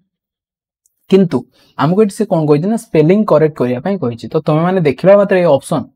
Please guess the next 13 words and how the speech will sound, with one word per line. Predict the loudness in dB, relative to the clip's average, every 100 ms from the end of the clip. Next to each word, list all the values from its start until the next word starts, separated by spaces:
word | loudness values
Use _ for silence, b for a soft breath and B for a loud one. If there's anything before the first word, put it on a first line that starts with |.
| -10
ମୁଁ | -2
ଜାଣିଛି | 0 0 -2
ତମେମାନେ | -4 -4 -2
କନଫ୍ୟୁଜ | -4 -4 -4 -4
ହବ | -4 -4
ଡେଫିନେଟଲି। | -4 -8 -14 -14 -14 -16 _ _ _ _
ତ | 0
ମୁଁ | 4 4
ଯୋଉ | 2 2
ମିସପେଲ୍ଡ | -2 -2 -2 0
ୱାର୍ଡ | 2 2 2
ପଢ଼େଇଥିଲି, | 0 -2 -2 -4 -8 -10 -12 _ _
ଟୁ | -2